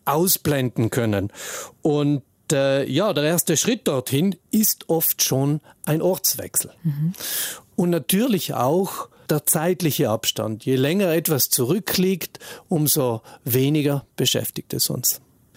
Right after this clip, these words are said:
Speaker 1: Und hier kommt wieder der erholsame Effekt des Urlaubs zum Tragen, weil beim Urlaub konzentriert man sich viel, viel mehr auf den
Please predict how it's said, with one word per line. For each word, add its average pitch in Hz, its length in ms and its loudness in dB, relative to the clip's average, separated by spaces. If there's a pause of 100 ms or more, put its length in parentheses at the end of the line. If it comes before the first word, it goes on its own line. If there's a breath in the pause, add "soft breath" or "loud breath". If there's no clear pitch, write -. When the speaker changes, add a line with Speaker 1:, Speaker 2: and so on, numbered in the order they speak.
(160 soft breath)
Speaker 1:
Und 143 280 0
hier 196 200 2
kommt 170 200 0
wieder 147 220 2
der 117 120 2
erholsame 127 920 0
Effekt - 540 -2
des - 240 0
Urlaubs 127 640 2 (400 loud breath)
zum 156 360 0 (320 loud breath)
Tragen, 123 600 0
weil 127 440 2 (360 loud breath)
beim 139 280 2
Urlaub 175 600 0
konzentriert 151 680 0
man 165 160 2
sich 151 260 0
viel, 240 340 2
viel 170 240 2
mehr 143 420 2
auf 143 220 0
den 127 300 0